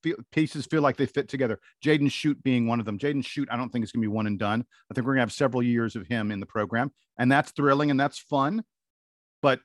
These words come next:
but this Duke team's not gonna be built around Jaden Schutt. Um, it's gonna be built around five-star,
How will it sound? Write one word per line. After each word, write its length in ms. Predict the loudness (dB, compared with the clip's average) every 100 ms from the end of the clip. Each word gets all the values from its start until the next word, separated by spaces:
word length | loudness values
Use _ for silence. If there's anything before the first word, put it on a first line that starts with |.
| _
but 180 | -4 0
this 160 | -2 4
Duke 180 | 2
team's 240 | 4 0 0 -6
not 160 | -2 0
gonna 60 |
be 80 | -2
built 260 | 0 -2 0
around 260 | -4 -4
Jaden 280 | -4 -6 -6
Schutt. 280 | -6 -6 -6 _ _ _ _ _ _ _ _ -8
Um, 360 | -4 -4 -6 -6
it's 140 | -8 0
gonna 140 | 2
be 40 | 4
built 200 | 2 2
around 240 | 0 0
five-star, 680 | 2 0 0 0 0 0